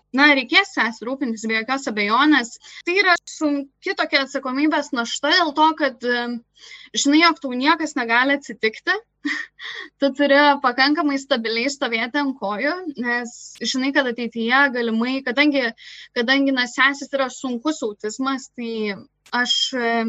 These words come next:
neabejoju, kad, na, e, reikės tikrai ir padėti, ir išlaikyti sesę, ir galbūt, na,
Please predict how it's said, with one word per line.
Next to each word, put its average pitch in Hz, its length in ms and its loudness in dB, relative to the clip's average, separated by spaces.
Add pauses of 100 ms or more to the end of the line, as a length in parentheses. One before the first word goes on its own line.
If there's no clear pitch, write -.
(180)
neabejoju, 240 720 2
kad, 226 240 -4
na, 247 280 0
e, 226 260 -4 (160)
reikės 254 500 -4
tikrai 254 340 -6
ir 226 220 -10
padėti, 233 720 -4 (520)
ir 240 220 -2
išlaikyti 240 760 -2 (240)
sesę, 233 600 -4 (360)
ir 233 280 -2
galbūt, 233 440 -4
na, 233 260 -4